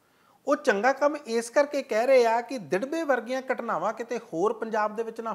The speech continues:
ਹੋ ਜਾਣ, ਲੋਕ ਕਿਤੇ ਸ਼ਰਾਬ ਪੀ ਕੇ ਮਰ ਨਾ ਜਾਣ। ਇਹਨਾਂ ਨੇ ਆਪਣੀ ਸਾਲਾਨਾ ਪਾਲਿਸੀ ਜਿਹੜੀ ਬਣਾਈ ਆ ਪੰਜਾਬ ਦੇ ਐਕਸਾਈਜ਼ ਮਹਿਕਮੇ ਨੇ, ਉਹ ਦਸ ਹਜ਼ਾਰ ਕਰੋੜ ਰੁਪਈਏ ਤੋਂ ਵੀ ਵੱਧ ਤਾਂ ਇਹ ਕਮਾਉਣਾ ਚਾਹੁੰਦੇ ਆ,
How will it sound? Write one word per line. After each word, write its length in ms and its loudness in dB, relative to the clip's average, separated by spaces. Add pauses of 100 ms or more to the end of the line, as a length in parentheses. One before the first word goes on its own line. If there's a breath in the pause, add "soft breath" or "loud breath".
ਹੋ 80 -8
ਜਾਣ, 200 -12 (500 soft breath)
ਲੋਕ 420 8
ਕਿਤੇ 240 -2
ਸ਼ਰਾਬ 420 2
ਪੀ 180 -6
ਕੇ 140 2
ਮਰ 280 0
ਨਾ 160 -2
ਜਾਣ। 460 -2 (380 soft breath)
ਇਹਨਾਂ 340 2
ਨੇ 160 2
ਆਪਣੀ 460 0
ਸਾਲਾਨਾ 580 0
ਪਾਲਿਸੀ 540 -2
ਜਿਹੜੀ 240 -6
ਬਣਾਈ 400 -4
ਆ 100 2
ਪੰਜਾਬ 540 0
ਦੇ 220 2
ਐਕਸਾਈਜ਼ 560 -4 (120)
ਮਹਿਕਮੇ 500 0
ਨੇ, 300 -2 (380 soft breath)
ਉਹ 120 6
ਦਸ 360 4
ਹਜ਼ਾਰ 420 4
ਕਰੋੜ 380 0
ਰੁਪਈਏ 340 -4
ਤੋਂ 140 -6
ਵੀ 100 -6
ਵੱਧ 200 0
ਤਾਂ 140 0
ਇਹ 100 -6
ਕਮਾਉਣਾ 360 -2
ਚਾਹੁੰਦੇ 460 0
ਆ, 220 4